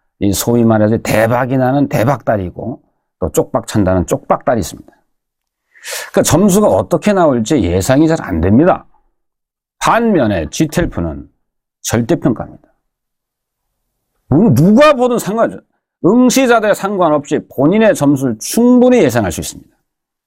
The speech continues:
그리고 지텔프는 영역별 과락이 없습니다.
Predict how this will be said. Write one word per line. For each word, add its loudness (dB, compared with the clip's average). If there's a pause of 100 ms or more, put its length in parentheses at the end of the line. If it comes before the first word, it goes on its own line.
(1040)
그리고 0 (480)
지텔프는 0 (460)
영역별 2
과락이 -2
없습니다. -8